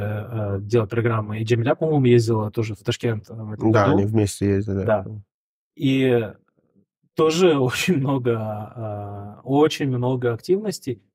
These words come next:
Speaker 1: И то, что делает сейчас Джон Голд, это очень новые для Кыргызстана вещи.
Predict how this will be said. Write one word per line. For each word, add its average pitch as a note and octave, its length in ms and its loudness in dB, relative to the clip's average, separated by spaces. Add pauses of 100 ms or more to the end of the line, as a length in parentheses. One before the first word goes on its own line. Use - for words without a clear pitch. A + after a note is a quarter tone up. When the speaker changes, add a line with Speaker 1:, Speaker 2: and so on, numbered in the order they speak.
(260)
Speaker 1:
И D#3+ 180 -2
то, - 280 4
что D3+ 200 -4
делает C#3 340 2
сейчас B2 320 -4
Джон C3+ 160 -6
Голд, C#4 260 -2
это D#3 180 -2
очень D3 340 -2
новые C#3+ 540 2
для A#2+ 240 -2
Кыргызстана A2+ 480 -10
вещи. F#2 420 -18